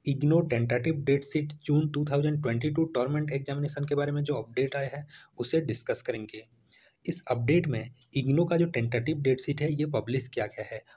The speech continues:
और ये ट्वेंटी फिफ्थ मई टू थाउजेंड ट्वेंटी टू का अपडेट है। तो बहुत सारे स्टूडेंट्स के मन में ये डाउट्स था कि हमारा जो टॉर्नमेंट एग्जामिनेशन जून सेशन में है, वो कब होने वाला है, और बहुत सारे इग्नो के स्टूडेंट्स हैं जिनका admission जनवरी टू थाउजेंड ट्वेंटी वन में हुआ था।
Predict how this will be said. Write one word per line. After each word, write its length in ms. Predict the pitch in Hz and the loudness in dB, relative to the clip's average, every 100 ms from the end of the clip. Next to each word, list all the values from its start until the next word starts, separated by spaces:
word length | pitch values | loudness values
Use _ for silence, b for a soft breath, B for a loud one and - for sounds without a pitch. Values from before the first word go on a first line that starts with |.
| b | b
और 140 | 143 147 | 0 2
ये 120 | 175 | 2
ट्वेंटी 380 | 180 113 117 147 | 2 0 0 -4
फिफ्थ 420 | - 185 180 - | -2 0 0 -2
मई 400 | 131 120 139 170 - | -2 2 2 0 -4
टू 120 | 156 165 | -4 -2
थाउजेंड 300 | 160 151 156 | 0 0 -2
ट्वेंटी 300 | 127 117 117 | 0 0 2
टू 180 | 147 165 | 0 -2
का 260 | 165 165 165 B B B - | -2 -6 -8 B B B -10
अपडेट 360 | 110 120 139 | -2 0 0
है। 220 | - 95 _ _ b b | -2 -10 _ _ b b
तो 100 | - | -2
बहुत 300 | 117 113 160 | 0 0 0
सारे 220 | - 175 170 | 0 0 0
स्टूडेंट्स 440 | - 131 147 147 | -2 -2 -2 -2
के 80 | 160 | -4
मन 120 | 156 | -4
में 120 | 156 | -2
ये 140 | 151 147 | 2 2
डाउट्स 400 | 117 113 139 - | 2 0 0 -6
था 300 | - 131 - b b | -6 -6 -6 b b
कि 200 | 151 156 - - | -4 -4 -6 -2
हमारा 280 | 113 127 | 0 2
जो 120 | 151 156 | 0 0
टॉर्नमेंट 460 | 135 123 151 151 | 0 0 0 0
एग्जामिनेशन 680 | 143 143 143 139 147 147 - - 123 | -2 -2 -2 -2 -2 -2 -6 -12 -4
जून 220 | 135 147 | 0 2
सेशन 300 | 143 120 139 | 0 -2 -2
में 140 | 135 | -2
है, 100 | 127 | -4
वो 160 | 135 151 | -2 -2
कब 300 | 151 117 117 | 0 -2 0
होने 160 | 104 | -4
वाला 220 | 104 101 104 | -4 -4 -4
है, 180 | 110 - b b | -6 -14 b b
और 80 | 156 | -2
बहुत 340 | - 139 156 | -2 -2 -2
सारे 260 | - 165 - 147 | -2 -4 -4 -6
इग्नो 300 | - 156 175 | -2 0 0
के 120 | 175 | 0
स्टूडेंट्स 580 | - 131 117 110 113 127 | -4 -2 0 -2 -4 -6
हैं 200 | 147 - B B _ | -8 -10 B B _
जिनका 280 | 131 156 165 | -4 -2 -2
admission 580 | 156 131 131 120 147 143 | -2 -4 -6 -4 0 0
जनवरी 460 | 120 117 127 147 | 0 0 2 0
टू 220 | 151 147 147 | 0 -2 -4
थाउजेंड 400 | 143 135 151 151 | -4 -4 -4 -4
ट्वेंटी 320 | 113 117 165 | -4 -2 -2
वन 240 | 147 147 147 | 0 0 -2
में 100 | 113 | -4
हुआ 180 | 110 | -6
था। 320 | 98 - 110 | -6 -8 -14